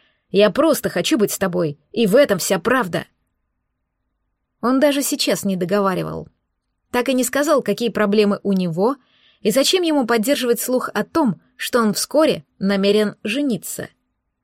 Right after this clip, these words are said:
«Тина, поговори со мной, я должен знать, что у меня есть шанс»,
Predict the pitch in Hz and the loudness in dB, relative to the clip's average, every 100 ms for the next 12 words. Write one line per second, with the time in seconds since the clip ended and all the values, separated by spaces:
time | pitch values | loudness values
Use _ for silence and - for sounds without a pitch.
0 | _ _ _ _ _ - 254 190 151 202 | _ _ _ _ _ 0 2 2 0 2
1 | 214 226 277 233 - 190 175 151 - - | 4 4 2 0 -2 -4 -4 -6 -6 -2
2 | 214 214 214 220 180 226 - - 220 196 | 2 4 4 0 0 -2 0 0 2 2
3 | 190 208 190 185 - - 202 156 143 - | 0 0 0 -2 -4 -2 -2 -2 -8 -14